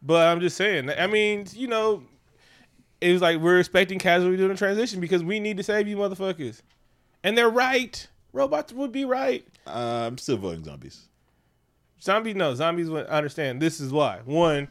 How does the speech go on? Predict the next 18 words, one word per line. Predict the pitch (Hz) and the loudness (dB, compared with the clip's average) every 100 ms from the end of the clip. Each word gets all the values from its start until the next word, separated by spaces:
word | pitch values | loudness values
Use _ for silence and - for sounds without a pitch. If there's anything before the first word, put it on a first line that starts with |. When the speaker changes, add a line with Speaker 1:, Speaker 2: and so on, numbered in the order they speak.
| - - - | -14 -20 -10
Speaker 1:
you're | 135 | 0
not | 156 | 2
gonna | 151 | 2
get | 139 | -2
slow | - 156 151 | -2 0 0
zombies | 135 120 117 110 | 0 -4 -6 -8
because | 113 107 113 110 - - | -10 -8 -6 -6 -12 -20
f-, | - - _ _ | -20 -20 _ _
how, | - 156 - | -8 -6 -2
how | 165 | 0
the | 165 | 0
fuck | 143 123 | -4 -8
would | 113 | -12
that | 104 | -12
take | 110 98 | -12 -14
over | 98 | -18
anything? | 98 95 69 - _ _ _ _ _ _ _ _ _ _ _ _ _ | -20 -20 -20 -20 _ _ _ _ _ _ _ _ _ _ _ _ _
Right? | 113 98 - | -4 -4 -4